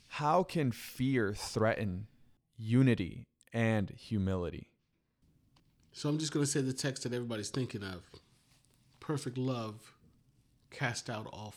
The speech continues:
Speaker 2: fear. A Christ-like love, a Chri-, a love guided by Christ, casts out fear. Fear is a really interesting emotion.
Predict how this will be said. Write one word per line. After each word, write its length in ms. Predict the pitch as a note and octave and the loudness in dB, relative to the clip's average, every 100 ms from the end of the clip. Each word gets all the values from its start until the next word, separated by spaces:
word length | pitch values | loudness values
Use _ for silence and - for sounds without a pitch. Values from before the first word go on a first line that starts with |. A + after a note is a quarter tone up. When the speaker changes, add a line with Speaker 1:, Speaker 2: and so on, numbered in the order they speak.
| - | -10
Speaker 2:
fear. 300 | A#2 F#2+ - - _ _ _ _ _ - - - _ - | -10 -8 -12 -18 _ _ _ _ _ -20 -20 -20 _ -12
A 100 | A#2+ | -8
Christ-like 640 | - C#3+ C#3 - A2+ G2 | -2 0 0 -2 -6 -6
love, 340 | A2 F#2+ G2 - - - _ _ _ - | -8 -8 -12 -16 -20 -20 _ _ _ -16
a 40 | |
Chri-, 360 | - - C3+ - | -10 -4 -4 -4
a 60 | C3 | -6
love 540 | B2+ C3 B2+ A#2+ A#2+ - _ _ _ - C#3+ | -4 -4 -4 -6 -12 -20 _ _ _ -10 -4
guided 280 | C3 B2 G#2+ | -2 -2 -4
by 140 | G2 | -8
Christ, 580 | - - C3 - - - - _ - | -10 -8 -8 -8 -12 -12 -16 _ -16
casts 300 | - G#2+ - | -10 -8 -8
out 180 | G#2 - | -10 -12
fear. 220 | - - - - _ - - _ | -16 -18 -20 -20 _ -20 -20 _
Fear 260 | - B3 D4+ | -8 -2 0
is 120 | D#3+ | 2
a 60 | |
really 240 | D3 D3+ D3 | 2 2 0
interesting 600 | A#2 B2+ B2+ - A#2+ G#2+ | -4 -6 -6 -6 -6 -6
emotion. 480 | G#2 F#2+ G2+ - | -8 -10 -10 -14